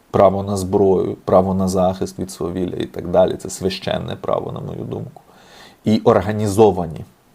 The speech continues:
знову ж таки, на рівні освіти, чи розповідають нам про те, що держава — це в першу чергу організація?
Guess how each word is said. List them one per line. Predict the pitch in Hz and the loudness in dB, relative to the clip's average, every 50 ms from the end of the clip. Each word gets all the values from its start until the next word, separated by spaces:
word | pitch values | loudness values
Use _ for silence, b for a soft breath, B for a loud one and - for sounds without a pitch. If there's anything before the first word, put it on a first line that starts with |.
| _ _ _ _ _ _ - - | _ _ _ _ _ _ -16 -8
знову | - 92 98 101 95 92 87 | -4 -2 0 2 2 0 0
ж | 87 - | -4 -8
таки, | - - - _ - - - b b b b b b b | -14 -16 -16 _ -18 -18 -18 b b b b b b b
на | - 101 104 | 0 2 4
рівні | 98 98 95 92 92 92 - | 4 4 4 2 0 -2 -2
освіти, | - - - - 107 101 95 90 95 80 | -2 -2 -2 -2 -2 -2 -2 -2 -2 -6
чи | - - 90 | -6 -4 -6
розповідають | 92 90 - - - 90 90 92 107 120 156 202 196 196 | -6 -6 -8 -8 -8 -8 -4 0 4 6 6 6 4 2
нам | 147 131 104 | 0 -4 -2
про | 92 - 107 | -4 -6 -4
те, | - 95 95 | -4 -6 -8
що | - - - | -6 -6 -6
держава — | 98 95 101 113 104 101 92 110 110 110 104 101 | -2 4 4 4 4 6 4 6 6 6 4 2
це | 90 - 95 | -2 -4 -6
в | 92 | -4
першу | - - 101 101 - - - 87 | -2 -2 -2 -2 -2 -2 -6 -6
чергу | - - 90 85 92 - - | -2 -2 -2 0 -2 -2 0
організація? | - 104 101 90 98 107 107 113 104 104 101 95 - - - - - - | 0 0 0 0 -4 -4 -6 -4 -2 0 0 0 -2 -4 -12 -16 -16 -16